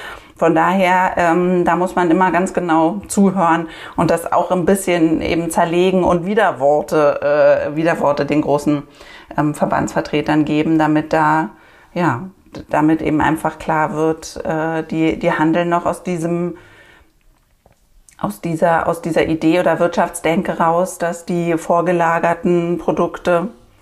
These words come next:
einfach eben irgendwie in die Firma kommen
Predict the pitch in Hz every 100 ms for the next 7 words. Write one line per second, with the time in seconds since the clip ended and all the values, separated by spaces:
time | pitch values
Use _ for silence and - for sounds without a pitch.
0 | _ _ _ _ - 180 208 - 196 185
1 | 185 180 226 - _ _ _ _ - 240
2 | 220 196 190 180 226 247 262 320 285 277